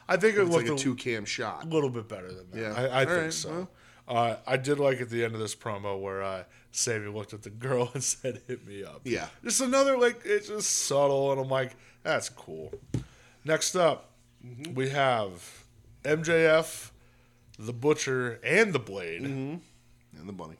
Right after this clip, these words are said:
Speaker 1: And Wardlow.
Speaker 2: And Wardlow.
Speaker 1: Going up against Q T Marshall,
Speaker 2: Mm-hmm.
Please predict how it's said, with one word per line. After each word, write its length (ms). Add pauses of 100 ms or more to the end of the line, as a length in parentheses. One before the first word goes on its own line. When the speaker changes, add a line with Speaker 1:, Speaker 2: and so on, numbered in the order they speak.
(580)
Speaker 1:
And 200
Wardlow. 500 (280)
Speaker 2:
And 140
Wardlow. 320 (460)
Speaker 1:
Going 260
up 200
against 680 (200)
Q 300
T 220
Marshall, 580
Speaker 2:
Mm-hmm. 300